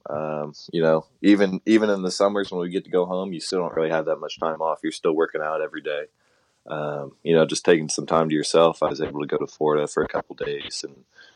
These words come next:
kinda, kinda try to heal my body a little bit before I, I start doing anything more. So, uh, it's been, it's been a good, good time off, but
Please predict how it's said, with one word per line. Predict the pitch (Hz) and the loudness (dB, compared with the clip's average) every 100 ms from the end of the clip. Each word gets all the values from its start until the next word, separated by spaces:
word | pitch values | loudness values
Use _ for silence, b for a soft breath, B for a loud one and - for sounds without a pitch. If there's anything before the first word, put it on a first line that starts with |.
| b b b - | b b b -6
kinda, | 82 78 73 - | -4 -2 -6 2
kinda | 98 90 | 2 4
try | 101 | 4
to | 90 | 4
heal | 87 98 | 2 -2
my | 87 | 0
body | 82 90 87 87 | 2 2 2 0
a | |
little | 85 85 | 0 0
bit | 80 90 - | 0 -2 -2
before | 87 - 78 78 73 73 73 _ _ - | -10 -8 -6 -4 -4 -6 -10 _ _ -14
I, | |
I | 78 76 - _ - | -12 -14 -18 _ -16
start | - 82 78 | -6 -2 -2
doing | 82 80 | -4 -6
anything | 80 78 82 78 | -8 -6 -6 -4
more. | 80 85 69 | -2 -2 -4
So, | - 71 69 | -6 -2 0
uh, | 69 67 65 B B B B B B | 0 -2 -4 B B B B B B
it's | - - | -6 -2
been, | - 85 82 - - | 4 4 4 -2 0
it's | 87 | 2
been | 90 80 | 2 2
a | |
good, | 78 85 - - | 4 2 2 2
good | 90 | 2
time | - 85 82 | 6 4 6
off, | 87 101 - | 2 0 -4
but | 71 | -8